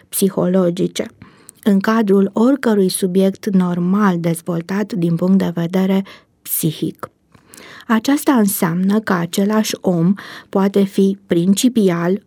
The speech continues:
sentimental sau pragmatic în momente diferite.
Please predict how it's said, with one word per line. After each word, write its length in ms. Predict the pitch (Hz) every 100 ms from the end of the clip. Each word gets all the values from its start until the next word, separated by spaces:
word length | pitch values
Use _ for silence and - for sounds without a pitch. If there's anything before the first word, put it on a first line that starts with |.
| -
sentimental 1040 | - 151 165 196 240 220 180 190 185 185 196
sau 320 | - 165 180
pragmatic 840 | 196 220 208 175 165 156 190 226 - - -
în 160 | - 208
momente 480 | 196 180 185 190 190
diferite. 720 | 190 190 214 175 170 -